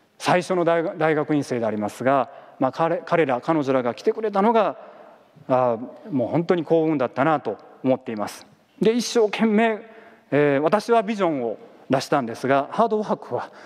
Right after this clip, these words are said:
彼らがやってくれました。なんか楽だったなと思うんですけれども、あの、ただですね、私も全然こう難しいとは思いましたが、全くできないわけじゃないと、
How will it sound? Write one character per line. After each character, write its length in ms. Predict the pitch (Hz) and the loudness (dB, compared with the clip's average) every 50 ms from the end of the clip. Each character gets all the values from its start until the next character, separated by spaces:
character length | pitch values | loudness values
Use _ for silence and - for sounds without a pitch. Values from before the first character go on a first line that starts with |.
| - - _ | -20 -20 _
彼 180 | - 180 180 160 | -2 0 2 2
ら 80 | 147 | 2
が 80 | 123 123 | 2 0
や 60 | 120 | -2
っ 20 | 117 | 0
て 140 | 127 120 139 165 160 151 143 139 - - | -2 -4 -4 -4 -8 -12 -12 -12 -8 -4
く 80 | - | -2
れ 60 | 131 | -2
ま 100 | 110 92 | -2 -2
し 80 | 87 - | -8 -10
た。 120 | - - - - - - - - - - - - - _ _ | -12 -16 -20 -20 -20 -20 -20 -20 -20 -20 -20 -20 -20 _ _
な 100 | 143 156 | -2 0
ん 20 | |
か 80 | 127 135 | 2 0
楽 160 | 143 160 - | 0 0 0
だ 80 | 165 127 | -2 -2
っ 60 | - | -2
た 100 | - 120 | -2 -2
な 160 | 131 123 120 | 0 -2 -2
と 80 | 110 120 | -2 -4
思 140 | 120 123 | -4 -4
う 20 | 117 | -4
ん 40 | 110 | -6
で 60 | 98 | -6
す 80 | - | -6
け 100 | - 107 | -6 -6
れ 80 | - 87 | -4 -4
ど 120 | 110 98 | -4 -2
も、 300 | 95 127 131 - - 117 - - - - - - - - - - - - _ - | -2 0 0 0 -2 -4 -6 -14 -18 -18 -18 -18 -18 -18 -20 -20 -20 -16 _ 0
あ 180 | 127 127 131 | 0 2 2
の、 260 | 127 127 123 131 - - | 0 0 -2 -4 -4 0
た 120 | - 269 277 | 0 0 0
だ 100 | 254 175 | 0 -2
で 80 | 160 | -6
す 100 | - - | -8 -6
ね、 80 | 156 143 | -2 -2
私 340 | 139 151 180 190 - - 247 | 0 0 0 -2 0 2 2
も 560 | 233 196 165 131 117 - - - - - - - | 4 4 4 0 -2 -6 -14 -20 -20 -20 -18 -4
全 460 | 110 151 180 240 269 277 285 285 269 | 0 2 2 4 4 2 2 2 2
然 320 | 240 247 247 247 247 220 | 2 2 0 0 -2 -2
こ 380 | 190 208 208 202 196 190 185 170 | 2 4 4 4 4 4 2 0
う 40 | 170 | -2
難 320 | 214 233 - - 294 294 | -4 -6 -2 0 0 0
し 160 | 269 - 262 233 | 0 0 -2 -2
い 60 | 202 | 2
と 100 | - 196 | 2 2
は 80 | 180 | 2
思 180 | 175 175 175 175 | 2 2 0 0
い 60 | 170 | 0
ま 100 | 170 170 | 0 -2
し 120 | 160 - - | -2 -2 -2
た 120 | 151 139 | 0 0
が、 400 | 147 170 185 196 196 196 - - - - - - - _ _ _ _ _ _ _ _ _ _ _ _ - | 2 2 2 2 0 -2 -8 -18 -20 -20 -20 -20 -20 _ _ _ _ _ _ _ _ _ _ _ _ -2
全 380 | 147 185 233 - - 254 247 | 0 0 0 0 -2 -2 -2
く 80 | 226 226 | 0 -2
で 100 | 226 220 | -4 -2
き 80 | 233 | 0
な 80 | 247 214 | 0 0
い 80 | 165 139 | 0 0
わ 80 | 151 | -2
け 80 | 143 135 | -4 -4
じ 60 | 127 | -4
ゃ 40 | 120 | -2
な 120 | 113 117 | -2 -4
い 60 | 127 | -4
と、 120 | - - | -4 -8